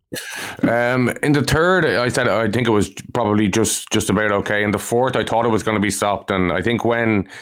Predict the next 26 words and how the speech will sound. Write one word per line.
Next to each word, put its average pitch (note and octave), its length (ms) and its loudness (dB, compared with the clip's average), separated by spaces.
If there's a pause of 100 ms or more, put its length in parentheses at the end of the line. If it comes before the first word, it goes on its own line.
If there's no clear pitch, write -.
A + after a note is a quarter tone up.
(400)
uh, G2 160 0
on A#2+ 140 -2
the A2 60 0
com-, A#2 200 0
I B2 40 0
didn't B2 140 -2
actually A#2+ 220 -2
hear A#2 160 0
this, G#2+ 120 -2
when G#2 120 -2
the G2+ 60 -2
commentary, A2+ 440 -2
they G#2+ 120 0
were G#2 100 2
saying G#2 260 -2
that G#2 80 0
one G#2 160 2
of G#2+ 60 0
his G2+ 120 -2
cornermen A2 460 0
was G2 100 -2
asking, G2+ 340 -2
"Can G2+ 100 -2
we G2+ 80 0
stop G#2 320 -4
this?" F#2+ 320 -4